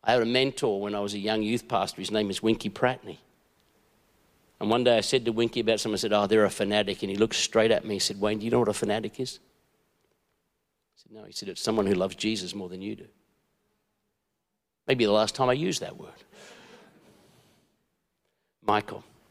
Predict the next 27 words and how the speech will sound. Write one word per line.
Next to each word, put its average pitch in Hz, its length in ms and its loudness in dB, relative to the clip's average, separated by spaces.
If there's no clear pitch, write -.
verse 107 180 4
sixteen, - 460 0
"The 95 160 -2
ark 113 220 0
of - 100 -20
the 107 60 -8
Lord 110 260 2
was 101 140 -4
entering 107 320 -2
the 104 40 -2
city 107 300 -4
of 98 140 -8
David, 104 340 0
and 101 100 -8
Michal, 120 400 -4
the 107 140 -8
daughter 127 260 6
of 104 140 0
Saul, 107 580 6
watched - 560 -2
from 131 280 -2
a 101 60 0
window." 95 680 -4
It - 80 -14
was - 0 -
a 120 100 -10
narrow 110 480 4